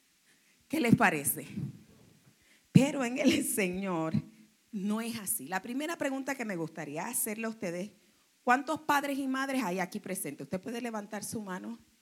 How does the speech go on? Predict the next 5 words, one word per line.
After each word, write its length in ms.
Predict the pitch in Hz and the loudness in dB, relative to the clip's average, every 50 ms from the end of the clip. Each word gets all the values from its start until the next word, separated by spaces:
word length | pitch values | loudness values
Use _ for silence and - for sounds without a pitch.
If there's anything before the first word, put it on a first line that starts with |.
| - _ _ _ _ _ _ _ _ _ _ _ - | -20 _ _ _ _ _ _ _ _ _ _ _ -18
Ok. 240 | - - - - 214 220 156 - - _ _ _ _ _ | -18 -18 -14 -12 -12 -12 -12 -12 -16 _ _ _ _ _
¿Cuántos 360 | - 247 247 254 - 277 226 | 6 6 6 6 6 6 6
son 200 | - 277 254 254 | 6 4 2 0
abuelos? 680 | 240 226 180 175 156 147 123 110 113 - - - - - _ _ _ _ _ _ _ _ _ _ _ _ _ _ _ _ _ _ _ _ _ _ _ _ _ _ _ - 156 _ - | 0 2 2 0 0 0 -4 -6 -10 -10 -12 -12 -12 -16 _ _ _ _ _ _ _ _ _ _ _ _ _ _ _ _ _ _ _ _ _ _ _ _ _ _ _ -20 -20 _ -20
Ujú. 320 | - 170 160 190 180 185 | -20 -20 -18 -18 -18 -20